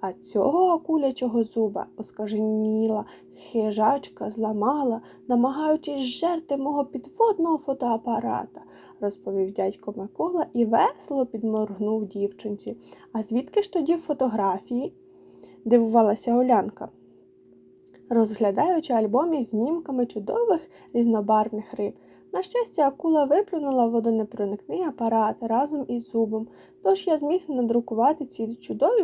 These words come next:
фотографії, а зуба підібрав, повісив на ланцюжок і приніс у подарунок твоїм батькам,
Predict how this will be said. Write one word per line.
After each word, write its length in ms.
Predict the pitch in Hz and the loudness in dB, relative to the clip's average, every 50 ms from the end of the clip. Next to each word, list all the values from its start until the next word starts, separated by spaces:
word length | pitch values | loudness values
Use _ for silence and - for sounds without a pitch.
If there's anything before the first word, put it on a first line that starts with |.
| 311 - | 0 -2
фотографії, 760 | 254 - - 220 - 202 202 202 196 233 - - - 220 - - - - - - - - | -8 -8 -8 -6 -4 -2 -2 -2 -2 -4 -6 -10 -12 -12 -12 -12 -18 -20 -20 -16 -10 -4
а 160 | 196 202 202 | -2 -2 0
зуба 400 | 202 226 277 320 277 311 285 254 | 2 2 2 4 4 2 2 2
підібрав, 720 | - - 226 214 208 302 202 196 - 214 226 269 311 311 - - - - - | -2 -4 -6 -2 0 0 0 0 0 0 2 2 2 0 -2 -10 -20 -12 -4
повісив 440 | - 220 208 226 311 330 - 427 415 | -2 0 0 0 -2 -2 0 2 2
на 140 | 403 381 339 | 2 4 2
ланцюжок 560 | 339 339 330 320 330 320 302 302 302 302 294 - | 0 0 -2 0 -2 0 2 2 2 2 0 -2
і 120 | - 254 | -6 -6
приніс 600 | 240 - - - 196 196 202 214 269 330 330 - - - | -6 -4 -4 -4 -2 0 0 0 0 0 -2 -4 -6 -8
у 60 | 233 | -8
подарунок 680 | - - 214 202 208 202 214 247 349 381 359 330 - | -6 -6 -4 0 0 2 2 2 4 2 2 2 -2
твоїм 460 | - - 220 208 202 220 240 240 233 | -6 -4 -2 0 2 4 4 4 4
батькам, 560 | 214 202 202 - - - - 202 196 196 226 | 2 0 -4 -10 -14 -14 -12 -12 -10 -12 -14